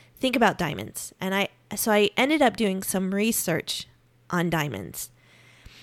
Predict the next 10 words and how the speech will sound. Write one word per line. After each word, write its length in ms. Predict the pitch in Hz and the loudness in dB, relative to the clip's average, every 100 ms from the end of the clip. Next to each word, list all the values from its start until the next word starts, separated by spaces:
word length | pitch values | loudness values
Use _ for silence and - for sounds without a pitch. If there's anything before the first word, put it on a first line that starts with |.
| - | -4
And 140 | 240 | 4
the 120 | 254 | 6
Romans 680 | 233 233 277 370 311 156 - | 6 6 8 8 4 0 -4
thought 520 | - 196 180 170 - - _ _ - | 0 2 2 0 -6 -12 _ _ -2
that 480 | 202 185 - - - _ - | 2 2 0 -8 -12 _ -4
the 100 | 214 | -4
diamonds 760 | 196 226 262 269 214 196 - | 2 4 4 2 0 -2 -6
were 340 | 196 180 165 175 | -4 -2 -2 -2
splinters 880 | - - - 214 254 254 165 - - | -2 -2 -4 -4 -4 -2 -4 -4 -6
from 360 | - 165 156 | -4 -4 -6